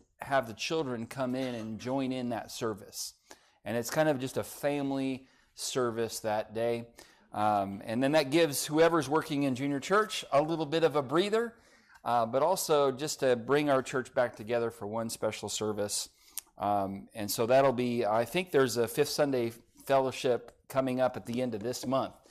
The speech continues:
So I know we have the children in today, but we'll do it again at the end of this month, and, uh, excited about that.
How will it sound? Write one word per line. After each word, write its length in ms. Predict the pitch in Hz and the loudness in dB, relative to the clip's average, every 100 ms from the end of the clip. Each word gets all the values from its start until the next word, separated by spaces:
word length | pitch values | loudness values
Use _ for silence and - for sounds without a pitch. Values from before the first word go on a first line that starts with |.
| - _ | -20 _
So 200 | - 110 | -6 -2
I 60 | 120 | 0
know 100 | 156 | 2
we 120 | 156 | 4
have 120 | 147 | 2
the 60 | 120 | 2
children 320 | - 143 127 | 0 2 2
in 160 | 120 123 | 0 -4
today, 480 | 120 117 113 113 - _ - | -2 0 0 0 -4 _ 0
but 80 | |
we'll 100 | 208 | 2
do 180 | 165 160 | 4 2
it 60 | 139 | 0
again 460 | 117 135 131 123 - _ | 0 2 2 -2 -8 _
at 160 | - 113 | -4 -2
the 120 | 113 | 0
end 80 | 117 | 0
of 40 | 110 | 0
this 200 | 107 113 | -2 0
month, 360 | 107 104 - - | 0 -2 -8 -12
and, 340 | 98 101 98 | -6 -4 0
uh, 160 | 98 95 | 2 2
excited 440 | 98 - 123 107 | 0 0 2 2
about 240 | 104 101 - | 2 -2 -2
that. 320 | 92 85 | -2 -2